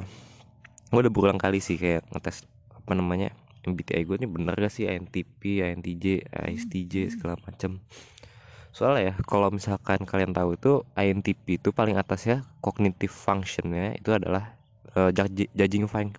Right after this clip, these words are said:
ju-, judging function. Eh, judging function itu basically kayak ini, apa namanya, melogikakan apa ya, kayak ngejudge,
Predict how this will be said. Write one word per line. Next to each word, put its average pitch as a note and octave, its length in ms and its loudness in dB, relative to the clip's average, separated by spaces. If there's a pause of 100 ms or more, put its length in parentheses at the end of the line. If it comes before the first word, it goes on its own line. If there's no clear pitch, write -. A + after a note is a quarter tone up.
(140)
ju-, F#2+ 240 2
judging G2 480 2
function. G2+ 480 -2 (880)
Eh, F#2 160 4
judging F#2+ 240 2
function G2 400 -4
itu C3+ 80 -2
basically B2 400 0
kayak F#2+ 400 4 (1160)
ini, G2 400 -4
apa G#2+ 240 -4
namanya, G#2+ 240 0
melogikakan G2+ 880 2
apa G2+ 80 -4
ya, D#2+ 140 -2 (340)
kayak F2 560 2
ngejudge, F#2+ 560 0